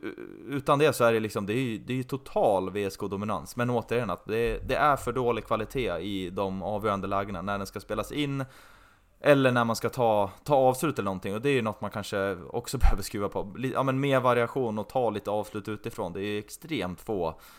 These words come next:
tillfällen där man faktiskt testar att lossa bössan utifrån. Eh, sen står ju Halmstad otroligt kompakt, så man fattar ju att ytorna är ju inte jättestora, men det är, nej, n-, man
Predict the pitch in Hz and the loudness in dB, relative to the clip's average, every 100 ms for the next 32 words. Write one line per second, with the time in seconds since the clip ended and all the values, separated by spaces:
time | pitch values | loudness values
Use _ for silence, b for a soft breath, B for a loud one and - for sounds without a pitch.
0 | b b b - 127 104 123 104 98 98 | b b b -6 -4 0 2 2 0 -2
1 | 95 98 98 92 - - _ 147 127 - | -2 -4 -4 -8 -10 -16 _ -4 -2 2
2 | 196 104 95 95 107 101 - 110 92 90 | 4 4 2 -2 -2 -4 -4 -4 -4 -8
3 | 101 95 50 - 104 95 98 95 135 127 | -6 -8 -8 -10 -6 -4 -4 -4 -4 -2
4 | 151 123 107 104 98 92 104 - 135 - | 2 2 2 0 -4 -4 -6 -4 -6 -2
5 | 226 120 98 - 98 - - 104 110 113 | 0 0 -2 -4 -4 -4 -4 -8 -4 -4
6 | - 110 95 104 - 107 101 101 92 - | -2 -4 -4 -6 -6 -4 -2 -2 -4 -4
7 | 90 82 b b b 113 113 120 139 101 | -4 -4 b b b -6 -6 -4 -2 -2
8 | 76 101 110 117 113 107 95 - - 123 | -2 -4 -2 -2 -2 -6 -8 -10 -4 -4
9 | 123 - - 117 98 - - | -4 -12 -12 -12 -12 -12 -14